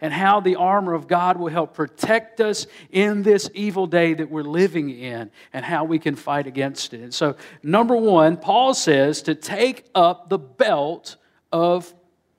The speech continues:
what? Truth. Take up the belt of truth.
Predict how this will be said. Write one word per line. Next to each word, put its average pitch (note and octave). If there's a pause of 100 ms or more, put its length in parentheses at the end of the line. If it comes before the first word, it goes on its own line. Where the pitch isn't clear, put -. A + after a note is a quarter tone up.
what? D#3 (340)
Truth. D#3 (340)
Take G#3+
up G#3+
the F3
belt D#3+ (240)
of F3+
truth. A3+